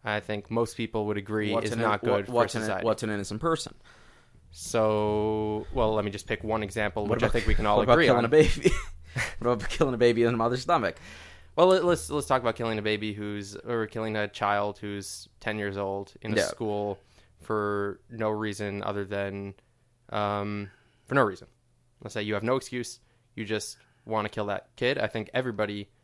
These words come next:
Speaker 1: would agree that that's bad, and I don't think there's
Speaker 2: Well, by
Speaker 1: studies that are
Speaker 2: definition,
Speaker 1: gonna come out that
Speaker 2: by
Speaker 1: is gonna agree with
Speaker 2: definition,
Speaker 1: that.
Speaker 2: killing somebody with no excuse is bad.
Speaker 1: Well, not by definition.
Speaker 2: Yeah, it's the definition of
Speaker 1: The
Speaker 2: no
Speaker 1: doing,
Speaker 2: excuse.
Speaker 1: doing good for somebody with no excuse is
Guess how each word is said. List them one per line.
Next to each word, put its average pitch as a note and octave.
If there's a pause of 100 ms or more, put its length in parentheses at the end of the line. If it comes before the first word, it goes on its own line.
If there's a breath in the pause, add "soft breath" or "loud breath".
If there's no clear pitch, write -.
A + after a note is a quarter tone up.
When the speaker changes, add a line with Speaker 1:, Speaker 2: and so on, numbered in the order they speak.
(300)
Speaker 1:
would A2
agree G#2
that G2+
that's G2+
bad, F#2+
and G#2+
I G#2+
don't G#2+
think G#2
there's G#2
Speaker 2:
Well, A#2
by A2
Speaker 1:
studies B2+
that F#3
are -
Speaker 2:
definition, G#2+
Speaker 1:
gonna G#2
come G#2
out G2+
that G#2
Speaker 2:
by G#2+
Speaker 1:
is A2+
gonna A2
agree -
with C3+
Speaker 2:
definition, -
Speaker 1:
that. -
Speaker 2:
killing A#2
somebody G#2+
with G2
no G#2
excuse -
is G#2
bad. B2 (880 soft breath)
Speaker 1:
Well, B2
not C3+
by A#2+
definition. G2+ (100)
Speaker 2:
Yeah, F2
it's -
the F#2
definition G2
of E2+
Speaker 1:
The G2
Speaker 2:
no F#2+
Speaker 1:
doing, A2+
Speaker 2:
excuse. G#2
Speaker 1:
doing G#2 (160)
good B2
for G#2
somebody F#2+
with F#2
no G2
excuse F2
is -